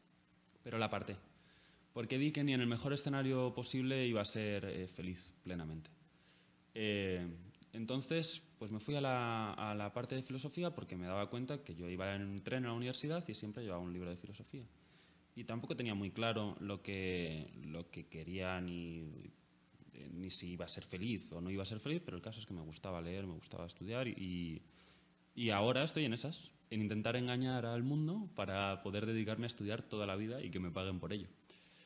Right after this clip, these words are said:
Que al final, pues, obviamente vivimos en una sociedad mercantilizada y uno necesita que le paguen <laughs> para poder seguir viviendo. Entonces, pues sí, no, no digo que fuera un rechazo, pero sí que hubo una modificación de esta identidad fantasmática, ¿no? De ingeniero a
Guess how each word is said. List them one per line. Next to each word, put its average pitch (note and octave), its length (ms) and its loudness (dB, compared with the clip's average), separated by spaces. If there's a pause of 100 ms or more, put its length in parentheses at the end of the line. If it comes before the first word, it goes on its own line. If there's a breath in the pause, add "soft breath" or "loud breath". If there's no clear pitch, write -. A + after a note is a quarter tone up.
(240 loud breath)
Que G2+ 100 -6
al F2 80 -2
final, F2+ 260 -6
pues, G2 260 -6 (500)
obviamente G2 420 0
vivimos E2+ 340 -2
en G2 80 -2
una F#2+ 100 0
sociedad G#2 360 -2
mercantilizada A2 1000 0
y E2 220 -6
uno F2 180 -4
necesita F2+ 440 -4
que F#2 80 -6
le D#2+ 120 -4
paguen A2 380 -2
<laughs> - 0 -
para F2+ 220 -4
poder E2 240 -6
seguir D#2 240 -8
viviendo. E2 380 -8 (640 loud breath)
Entonces, G#2+ 240 -6
pues A#2+ 180 -4
sí, D#3 140 2
no, C3 200 2
no B2+ 200 0
digo C3+ 160 2
que B2+ 80 0
fuera A#2+ 200 -2
un A2+ 60 0
rechazo, D#3 580 2
pero F2+ 340 2
sí - 140 -2
que G#2 100 -4
hubo G2 120 -2
una F#2 200 2
modificación F#2 880 0
de G2 160 -4
esta F#2+ 180 -2
identidad F#2 420 0
fantasmática, D#2 640 -12 (380)
¿no? F#2+ 120 -14 (180)
De F2+ 80 -8
ingeniero A2 600 0 (280)
a D#2 280 -8